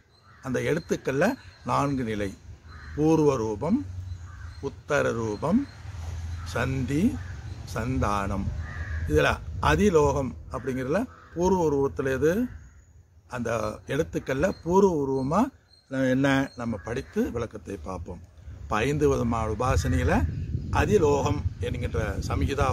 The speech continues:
உபாசனை, உலகம் சம்பந்தமான சம்ஹிதா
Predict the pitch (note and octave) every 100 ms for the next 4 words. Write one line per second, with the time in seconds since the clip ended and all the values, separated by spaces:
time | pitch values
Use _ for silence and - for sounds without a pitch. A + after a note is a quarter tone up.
0 | G#2+ G#2+ G2+ G#2 G2+ - - - - D#3+
1 | G#3 A3 A3 A3+ - - C#3 C#3+ D#3 C#3+
2 | C3 B2+ B2+ G3 D4 - - - C#3 C#3
3 | C#3+